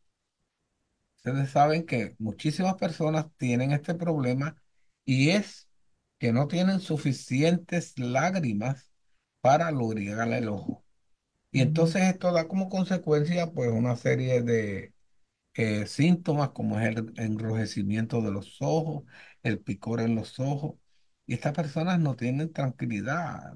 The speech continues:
Speaker 1: porque evidentemente esto es una situación que, eh, afecta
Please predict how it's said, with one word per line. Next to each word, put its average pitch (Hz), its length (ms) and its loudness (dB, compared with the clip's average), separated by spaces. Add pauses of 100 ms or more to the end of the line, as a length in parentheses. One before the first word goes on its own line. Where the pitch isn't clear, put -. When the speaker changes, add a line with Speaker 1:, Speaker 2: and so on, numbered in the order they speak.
Speaker 1:
porque 98 540 -10 (640)
evidentemente 123 1080 0 (520)
esto - 280 0
es 131 40 4
una 139 200 4
situación 156 720 -2 (520)
que, 139 420 2 (760)
eh, 107 260 -4
afecta 127 800 -2